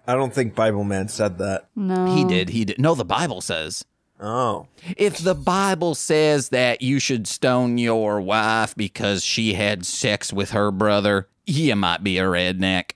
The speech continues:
Speaker 1: Do you think the Bible actually has, like, Jeff Foxworthy lines in it?
Speaker 3: It
Speaker 1: Just, like,
Speaker 3: probably
Speaker 1: hidden
Speaker 3: does.
Speaker 1: around it?
Speaker 3: Yeah. In
Speaker 1: I would make a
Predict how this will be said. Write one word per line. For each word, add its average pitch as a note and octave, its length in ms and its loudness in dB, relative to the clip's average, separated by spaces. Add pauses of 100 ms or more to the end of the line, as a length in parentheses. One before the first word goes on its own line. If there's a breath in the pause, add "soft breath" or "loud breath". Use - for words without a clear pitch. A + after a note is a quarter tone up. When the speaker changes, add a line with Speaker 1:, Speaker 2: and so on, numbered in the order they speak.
(340)
Speaker 1:
Do D3 100 -6
you F#3 40 -8
think C4+ 180 -6
the D4 60 -2
Bible C#3 480 2
actually A#2+ 460 0
has, G#2 400 0
like, G#2 160 0
Jeff G#2 300 -2
Foxworthy G2+ 840 -2
lines F#2 440 -2
in G#2+ 100 0
it? G#2 220 0 (240)
Speaker 3:
It A#3 80 2
Speaker 1:
Just, - 120 0
like, G2+ 180 2
Speaker 3:
probably F3+ 240 0
Speaker 1:
hidden - 160 2
Speaker 3:
does. F#2+ 140 2
Speaker 1:
around F#2+ 220 0
it? G2+ 220 0 (100)
Speaker 3:
Yeah. G2+ 320 -2 (400)
In D#3+ 120 2 (100)
Speaker 1:
I E3 80 4
would - 100 2
make A#2+ 140 2
a - 20 2